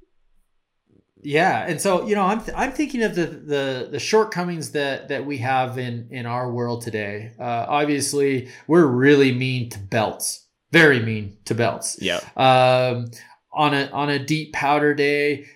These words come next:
Speaker 1: you're heat soaking the motor, and, uh, you're losing R P M, and, and, yeah, uh,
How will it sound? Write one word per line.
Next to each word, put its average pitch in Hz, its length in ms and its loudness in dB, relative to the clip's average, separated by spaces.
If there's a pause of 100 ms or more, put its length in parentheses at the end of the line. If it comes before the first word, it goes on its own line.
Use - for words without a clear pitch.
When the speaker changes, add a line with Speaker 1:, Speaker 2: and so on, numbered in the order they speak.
(140)
Speaker 1:
you're 139 760 0
heat 170 340 -8
soaking 143 500 -4
the 131 100 -8
motor, 120 580 -6
and, 120 520 -10 (320)
uh, 120 360 -4
you're 123 140 -12
losing 131 420 -8
R 127 140 -8
P 127 260 -12
M, 123 340 -6
and, 113 340 -10
and, 120 480 -12
yeah, 120 280 -12
uh, 113 640 -14